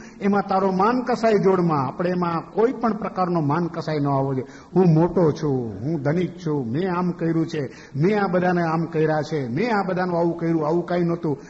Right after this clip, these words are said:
બધું ભૂલી જા. જે કાંઈ કર્યું છે એ તારા પ્રારબ્ધમાં જે કાંઈ હશે કરવાનું છે કર્યું,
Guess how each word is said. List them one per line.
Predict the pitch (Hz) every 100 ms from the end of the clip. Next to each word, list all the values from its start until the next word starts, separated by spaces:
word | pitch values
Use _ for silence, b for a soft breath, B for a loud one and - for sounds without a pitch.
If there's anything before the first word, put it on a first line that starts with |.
| B -
બધું | 147 165 165 202
ભૂલી | 147 175
જા. | 175 160
જે | 113 139 220
કાંઈ | - 226
કર્યું | 214 190 190 190
છે | 180
એ | 160
તારા | - 165 165
પ્રારબ્ધમાં | 160 151 160 165 165 147
જે | 123 180
કાંઈ | 185 143
હશે | 139 185
કરવાનું | 180 165 175 156 135
છે | 151
કર્યું, | - 190 139